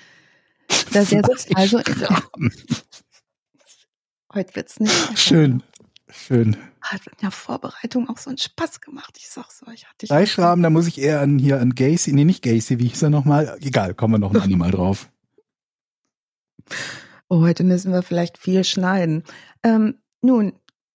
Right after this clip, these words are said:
Speaker 1: William Hale sitzt in dem einen, in dem anderen, in dem grauen Nissan Murano sitzt Frank Ellison, dreiundvierzig Jahre alt, und wüsste man's nicht, wenn man die beiden betrachtet.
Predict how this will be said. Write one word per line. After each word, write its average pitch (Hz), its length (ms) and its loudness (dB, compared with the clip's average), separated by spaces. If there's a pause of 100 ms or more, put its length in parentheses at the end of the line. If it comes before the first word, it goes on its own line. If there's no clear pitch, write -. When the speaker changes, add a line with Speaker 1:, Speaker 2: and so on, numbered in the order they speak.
(500)
Speaker 1:
William 226 380 2
Hale 240 220 2
sitzt 240 300 -6
in 226 80 -2
dem 220 160 -2
einen, 240 420 0
in 240 200 0
dem 247 160 0
anderen, 240 580 0
in 202 100 -2
dem 202 120 0
grauen 196 440 0
Nissan 208 400 -2
Murano 202 600 0
sitzt - 480 -8
Frank 220 440 -4
Ellison, 160 580 0 (540)
dreiundvierzig 202 760 -2
Jahre 226 320 2
alt, 180 220 0
und 208 160 4
wüsste 254 320 -2
man's 147 360 0
nicht, 147 380 -2 (200)
wenn 170 100 0
man 170 160 4
die 170 80 0
beiden 185 340 2
betrachtet. - 880 -4